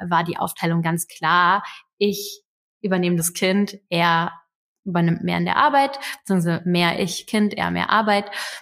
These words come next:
Und irgendwie, ähm, hat sich das auch so eigentlich, ähm, jetzt bewährt. Man muss sagen, also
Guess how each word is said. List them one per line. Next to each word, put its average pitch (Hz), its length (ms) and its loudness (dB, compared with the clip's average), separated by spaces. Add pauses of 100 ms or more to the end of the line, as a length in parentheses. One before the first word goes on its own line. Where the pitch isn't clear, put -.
(180)
Und 202 180 2
irgendwie, 185 760 2
ähm, 170 440 0
hat - 140 -4
sich 170 120 -4
das 175 120 -6
auch - 140 -4
so 170 340 -2
eigentlich, 170 560 -4
ähm, - 380 -10 (160)
jetzt - 500 -2 (460)
bewährt. 185 720 2 (1400)
Man 202 120 6
muss 202 160 0
sagen, 185 240 2
also 180 280 -2